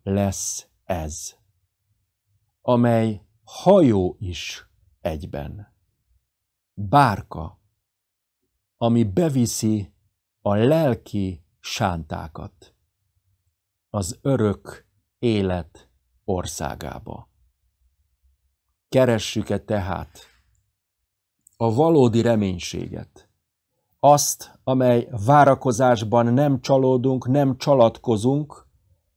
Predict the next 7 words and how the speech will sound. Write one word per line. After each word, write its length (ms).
mert 280
valóban 500
azt 260
az 120
Istent 520
találjuk 600
meg, 500